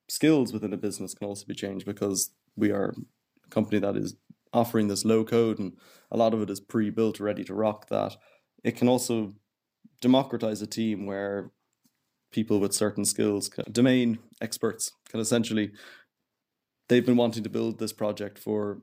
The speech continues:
a long time, but getting the resources from the C F O, from the C T O, from the product team could be a problem. But with Waylay, that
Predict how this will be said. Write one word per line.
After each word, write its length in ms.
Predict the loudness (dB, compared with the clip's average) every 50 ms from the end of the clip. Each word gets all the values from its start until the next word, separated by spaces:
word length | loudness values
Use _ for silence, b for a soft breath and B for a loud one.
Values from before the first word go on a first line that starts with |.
| -8
a 60 | -4 0
long 240 | 2 2 2 0
time, 340 | -2 -2 -2 -2 0 -2 -6
but 160 | -8 -8 -4
getting 280 | -2 -2 0 0 -2 -4
the 60 | -2 -2
resources 520 | -2 -2 0 -2 -2 -2 -4 -6 -6 -4
from 140 | -4 -2 -2
the 80 | -2
C 240 | -2 -2 -2 0 -2
F 100 | -2 -2
O, 200 | -2 -2 -2 -2
from 160 | -2 -2 -4
the 80 | -2 -2
C 200 | -2 -2 -2 -2
T 160 | -2 -2 -2
O, 120 | -2 -2 -2
from 140 | -4 -4
the 60 | -4 -2
product 380 | 0 0 0 0 -2 -2 0
team 240 | 0 2 2 0 -4 b b b b b _ _
could 160 | 0 0 2
be 60 | 2
a 80 | 0 2
problem. 320 | 2 2 2 2 0 -2
But 140 | -2 0 0
with 160 | 0 -2 0
Waylay, 420 | 0 2 2 2 2 0 0 -2 -2
that 320 | -2 -4 -6 -6 -8